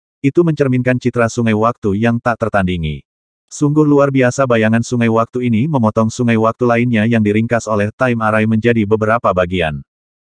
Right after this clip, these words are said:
Pada saat yang sama, sebuah artefak terbang keluar dari harta dimensi di Zhang Ruochen ke dunia luar. Itu adalah platform batu, setinggi tiga puluh kaki dan panjang tiga ratus tiga puluh kaki. Dilihat dari bahannya, hampir sama dengan Sundial.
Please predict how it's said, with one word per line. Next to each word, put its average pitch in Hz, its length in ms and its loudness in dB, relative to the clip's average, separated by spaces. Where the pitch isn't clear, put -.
Pada 143 240 0
saat 135 240 -2
yang 127 160 0
sama, 107 400 0
sebuah 139 400 2
artefak 131 320 -2
terbang 113 320 0
keluar 110 320 0
dari 104 160 0
harta 117 320 -2
dimensi 123 560 -2
di 110 160 0
Zhang 127 240 -2
Ruochen 127 400 0
ke 98 160 -2
dunia 110 320 2
luar. 82 320 -2
Itu 165 320 2
adalah 127 240 4
platform 123 400 0
batu, 110 400 0
setinggi 139 400 0
tiga 131 240 0
puluh 117 160 0
kaki 113 320 -2
dan 107 240 0
panjang 117 320 0
tiga 123 240 0
ratus 107 400 -2
tiga 127 320 0
puluh 101 160 0
kaki. 85 480 -4
Dilihat 139 480 0
dari 131 160 2
bahannya, 113 560 0
hampir 127 400 -2
sama 135 320 0
dengan 120 240 2
Sundial. 90 560 -2